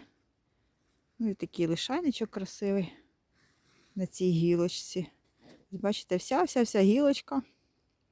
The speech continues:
в цьому грибкові цікавому. Воно таке, як желе на дотик. Знаю, що є ще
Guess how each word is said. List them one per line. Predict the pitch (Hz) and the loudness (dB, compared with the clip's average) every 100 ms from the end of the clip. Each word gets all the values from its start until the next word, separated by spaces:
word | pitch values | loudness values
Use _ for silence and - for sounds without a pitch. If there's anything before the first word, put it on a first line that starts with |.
| _ - - - _ _ | _ -20 -20 -20 _ _
в | - | -6
цьому | - 208 214 | 0 6 8
грибкові | 208 233 - - 190 147 147 160 - _ _ _ _ _ _ _ - | 8 6 2 2 6 8 6 0 -6 _ _ _ _ _ _ _ -8
цікавому. | - - - 175 165 170 180 147 - _ _ _ _ _ _ _ - | -6 -2 4 4 6 4 0 -2 -8 _ _ _ _ _ _ _ -2
Воно | 214 | 0
таке, | 233 214 | 4 6
як | 202 185 | 6 8
желе | 214 202 165 - _ _ _ _ _ _ _ | 6 6 2 -2 _ _ _ _ _ _ _
на | 190 185 | -2 4
дотик. | 175 170 175 - - _ _ _ _ _ _ _ _ _ _ _ _ _ _ _ _ | 6 4 2 -8 -20 _ _ _ _ _ _ _ _ _ _ _ _ _ _ _ _
Знаю, | 180 196 226 220 | 0 6 8 8
що | - | 6
є | 202 214 | 4 4
ще | - - 202 | 4 4 2